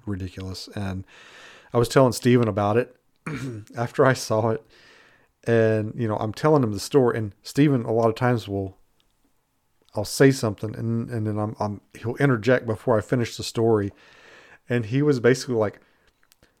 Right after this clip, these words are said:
"What the hell? They're, they're tempting God's wrath. Those guys are gonna go to," <laughs> and I'm like, "They're not, they didn't burn the icons." And actually,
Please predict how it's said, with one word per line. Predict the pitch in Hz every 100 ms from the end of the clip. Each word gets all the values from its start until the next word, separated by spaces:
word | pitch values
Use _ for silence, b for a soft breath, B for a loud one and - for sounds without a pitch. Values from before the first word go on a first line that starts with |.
| _
"What | 190 202
the | 131
hell? | 170 185 202
They're, | 160 190 165
they're | 185
tempting | 185 - 220 202 175
God's | 190 185 156
wrath. | 185 240 220 190
Those | 208 226
guys | 214 208 180
are |
gonna | 175 185
go | 208
to," | 196 156 - B B B B B B B B B B B - - - 147
<laughs> | - -
and | 147 -
I'm | 147 123
like, | 113
"They're | 127 127
not, | 160 139 B B B -
they | 131
didn't | 131 135 113
burn | 113 110
the | 95
icons." | 95 - 90 92 - - _
And | - 104 101 B B B B
actually, | 131 - 151 123 135